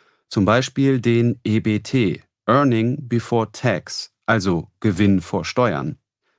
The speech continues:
Andere verzichten sogar darauf, Steuern, Zinsen, Abschreibungen und Amortisationen abzuziehen und geben einen sogenannten ebitda an,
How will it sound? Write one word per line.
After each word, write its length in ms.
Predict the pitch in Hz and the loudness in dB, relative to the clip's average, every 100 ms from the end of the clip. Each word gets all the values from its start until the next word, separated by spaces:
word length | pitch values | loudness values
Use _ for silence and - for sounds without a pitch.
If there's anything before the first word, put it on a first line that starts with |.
| _ _ | _ _
Andere 400 | 127 131 131 139 | 2 4 4 2
verzichten 500 | 131 131 147 131 131 | 0 0 0 0 0
sogar 220 | 120 123 | 2 2
darauf, 420 | 117 107 107 101 - | 2 2 2 0 -4
Steuern, 640 | - 117 113 117 139 147 | -2 0 2 2 2 0
Zinsen, 720 | - 175 175 165 151 165 156 | 0 0 2 2 2 2 2
Abschreibungen 840 | - 131 - 110 110 110 113 117 120 - - | 0 -2 -2 0 0 2 2 2 0 -10 -2
und 400 | 160 185 180 - | 2 2 0 -4
Amortisationen 1120 | 135 135 135 135 127 113 - - 120 110 95 - | 0 2 2 0 -2 -2 -2 -2 2 2 2 0
abzuziehen 720 | 92 - 107 - 110 113 107 - - _ | -4 -4 -8 -2 0 0 -2 -14 -20 _
und 380 | 123 120 - - | 0 0 -2 0
geben 300 | 139 135 135 | 2 4 2
einen 300 | 120 113 110 | 2 2 2
sogenannten 760 | 120 127 120 113 120 117 107 - | 2 2 2 2 0 2 0 2
ebitda 680 | 107 101 151 - 95 82 - | -2 2 0 2 0 0 -4
an, 340 | 90 85 78 | -4 -4 -6